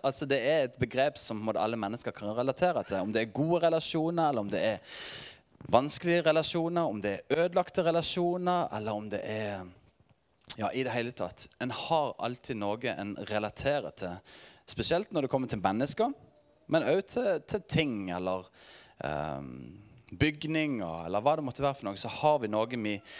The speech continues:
vi har en relasjon til. Og jeg har lyst i dag til å bare kort snakke litt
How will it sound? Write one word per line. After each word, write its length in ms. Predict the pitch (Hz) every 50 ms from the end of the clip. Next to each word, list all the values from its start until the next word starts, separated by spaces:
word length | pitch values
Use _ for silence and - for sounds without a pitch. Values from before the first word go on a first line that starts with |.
| - - - -
vi 80 | 107 117
har 160 | 123 117 117
en 120 | 107 92 101
relasjon 560 | 101 113 107 110 104 - - 127 131 131 110 -
til. 200 | - 143 131 117 120 - - - - _ - - _ - - - - - - - _ _ _ - -
Og 160 | 143 147 -
jeg 160 | 175 185 196
har 80 | 196 185
lyst 320 | 190 - - - - -
i 80 | 151 147
dag 180 | 165 165 175 -
til 120 | - 165 147
å 60 | 135
bare 220 | 139 143 160 151
kort 400 | - - 180 - - - - - - - -
snakke 420 | - - 143 139 143 - - 196 147
litt 240 | 151 151 - -